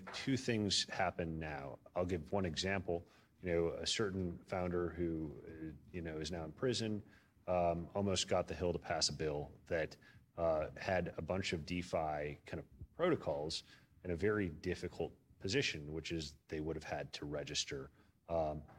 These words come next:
and that would have been nearly impossible other than, you know, DeFi protocols that were still kind of in the, in the direction of decentralization. Um, that certainly sent a chill, um, for development, and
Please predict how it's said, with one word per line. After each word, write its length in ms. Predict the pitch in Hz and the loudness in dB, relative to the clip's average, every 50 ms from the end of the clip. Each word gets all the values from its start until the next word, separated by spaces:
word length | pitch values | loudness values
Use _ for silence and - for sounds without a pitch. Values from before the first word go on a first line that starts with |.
| - - - - | -20 -16 -8 -4
and 160 | 90 87 85 | -2 0 0
that 160 | 85 80 73 | 0 0 0
would 120 | 85 85 | 0 0
have 200 | 82 73 - - - _ - 85 | -2 -2 -6 -10 -18 _ -10 -4
been 420 | 82 87 85 82 80 80 80 73 - - _ _ _ _ _ - - - - - - 80 - 85 82 | -2 0 0 0 0 -2 -4 -6 -10 -14 _ _ _ _ _ -20 -20 -20 -20 -18 -18 -14 -12 -6 -2
nearly 320 | 85 87 87 87 87 82 | 0 2 4 4 4 4
impossible 720 | 78 76 - - 80 80 82 - - 76 73 69 69 - 151 | 2 0 -2 -4 -4 -2 0 0 -2 -2 -4 -6 -6 -4 -4
other 160 | 160 - 78 | -2 -2 -2
than, 300 | 76 78 76 73 73 71 - | -2 -2 -4 -6 -8 -10 -8
you 100 | 87 87 | -6 -6
know, 80 | 76 71 | -6 -6
DeFi 340 | 69 76 78 - - 76 73 - | -6 -8 -6 -4 -4 -4 -4 -2
protocols 400 | - 82 78 76 - 76 73 - | -2 -2 -2 -2 -2 -4 -4 -4
that 100 | - - | -6 -6
were 80 | 73 76 | -6 -6
still 280 | - - - 90 85 78 | -4 -2 0 0 0 0
kind 180 | - - 78 | -2 -4 -6
of 120 | 76 73 - - - - - - _ - | -6 -8 -12 -16 -18 -18 -20 -20 _ -4
in 200 | 90 87 85 80 | 0 0 2 2
the, 220 | 78 78 71 71 - - - - - - - - - | 2 2 2 0 -2 -8 -18 -20 -20 -20 -20 -8 -4
in 140 | 87 82 80 | -2 0 0
the 100 | 80 73 | 0 0
direction 640 | 71 71 76 80 90 - - - - 90 85 78 - - | 0 0 0 0 0 0 0 -2 -2 -2 -2 -4 -4 -4
of 160 | 82 78 71 71 | -6 -6 -4 -4
decentralization. 1120 | 85 85 - - - 78 76 - - 78 76 73 71 95 104 107 98 - - 76 69 67 - - - - - - - - 92 | -2 -2 0 0 0 -2 -2 -2 -2 -2 -2 0 2 2 4 4 4 2 2 0 -4 -8 -10 -16 -20 -20 -20 -20 -6 0 4
Um, 300 | 90 87 85 85 80 78 - - - - _ - - 82 | 6 6 6 6 4 2 -6 -12 -20 -20 _ -20 -6 2
that 400 | 85 95 104 117 107 - - - - _ _ _ _ _ _ _ _ - | 6 6 8 8 6 4 0 -6 -14 _ _ _ _ _ _ _ _ -6
certainly 440 | - - - 113 104 101 95 90 82 | 0 2 2 2 4 4 2 4 4
sent 420 | - - 90 85 85 82 - - - - | 4 4 4 2 0 -2 -4 -6 -6 -4
a 40 | 80 | -2
chill, 440 | - - - - 78 80 85 98 - - _ _ | 0 0 0 0 0 0 -2 -4 -6 -14 _ _
um, 360 | - 82 80 78 78 76 76 78 | -2 0 0 2 0 -2 -4 -6
for 160 | - - 82 | -4 -2 0
development, 640 | 80 78 78 78 82 - 90 90 90 95 95 - - - | 0 2 2 2 2 2 0 0 -2 -2 -4 -6 -8 -4
and 440 | 87 82 78 78 76 76 76 73 | -4 -2 -2 -4 -4 -6 -8 -8